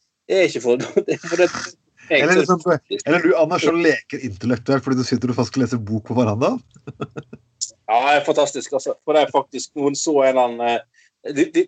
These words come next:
Speaker 1: noen som fikk et glimt at det var ikke bare vi menn, det var faktisk en bok med stiv perm, altså.
Speaker 2: Ja,
Speaker 1: Eh,
Speaker 2: skandale.
Speaker 1: ja, skandale. Eh, nei, så det, det, eh, jeg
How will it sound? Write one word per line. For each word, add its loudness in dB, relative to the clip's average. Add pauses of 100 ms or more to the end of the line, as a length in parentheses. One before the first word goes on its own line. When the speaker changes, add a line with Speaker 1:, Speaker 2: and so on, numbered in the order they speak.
(140)
Speaker 1:
noen 4
som 2
fikk 0
et 2
glimt 0
at -4
det 0
var 4
ikke -6
bare 2
vi -14
menn, 2
det -6
var 2
faktisk -4
en -4
bok -4
med -4
stiv -6
perm, 2
altså. -2 (300)
Speaker 2:
Ja, 2
Speaker 1:
Eh, 2
Speaker 2:
skandale. -14 (320)
Speaker 1:
ja, 2
skandale. 0 (800)
Eh, 0
nei, 0 (240)
så -4
det, 2 (140)
det, 0
eh, 0 (720)
jeg 2